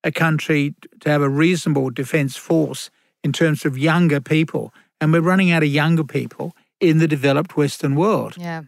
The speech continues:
Speaker 1: China's already gone down that path. Remember, we've looked at that as well.
Speaker 2: Yes.
Speaker 1: So we're actually running out of the people that are gonna be <laughs> carrying the rifles.
Speaker 2: Yeah.
Speaker 1: So that's why you obviously introduce robots, 'cause robots do the work for you.
Speaker 2: Yeah, you need one person controlling them.
Speaker 1: Exactly.
Speaker 2: And a safe place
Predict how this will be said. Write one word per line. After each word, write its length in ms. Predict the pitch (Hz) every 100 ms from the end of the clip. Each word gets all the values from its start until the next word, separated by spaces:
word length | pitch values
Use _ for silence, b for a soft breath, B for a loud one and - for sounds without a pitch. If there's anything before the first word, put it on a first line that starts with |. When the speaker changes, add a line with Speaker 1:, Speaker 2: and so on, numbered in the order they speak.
| -
Speaker 1:
China's 400 | 185 196 214 156
already 260 | 175 175
gone 200 | 147 147
down 220 | 139 139 127
that 160 | 127
path. 380 | - 151 131 -
Remember, 260 | 139 151 151
we've 180 | 143
looked 220 | 143 165 -
at 100 | 147
that 160 | 147
as 160 | 135 123
well. 380 | 156 160 127 -
Speaker 2:
Yes. 500 | 170 160 139 - _ -
Speaker 1:
So 160 | 175
we're 100 | 165 190
actually 240 | 185 156
running 320 | 147 160 151
out 140 | 147 147
of 60 |
the 60 | 135
people 420 | - 151 143 127
that 140 | 123 135
are 40 |
gonna 80 | 143
be 120 | 147
<laughs> 140 | 139 -
carrying 260 | 170 151
the 80 | 151
rifles. 720 | 139 143 - - 147 - - -
Speaker 2:
Yeah. 400 | 180 190 180 131
Speaker 1:
So 160 | 170 165
that's 220 | 180 220
why 140 | 180 165
you 300 | 147 143 160 - -
obviously 340 | 156 151 156
introduce 420 | 143 139 143 135 -
robots, 560 | 139 123 107 - - _ _ _ _ _ _
'cause 140 | 156
robots 600 | 127 143 170 180 147 - -
do 160 | 147
the 80 | 127
work 280 | 135 131 123
for 240 | - 135
you. 260 | 135 120 110
Speaker 2:
Yeah, 100 | 170
you 80 | 160
need 140 | 160
one 200 | 160 165
person 440 | 165 - 165 - 170
controlling 560 | - 165 170 151 160 165
them. 100 | 160
Speaker 1:
Exactly. 480 | 143 170 185 -
Speaker 2:
And 100 | - 180
a 60 |
safe 320 | 170 190 175
place 600 | - 185 160 160 - -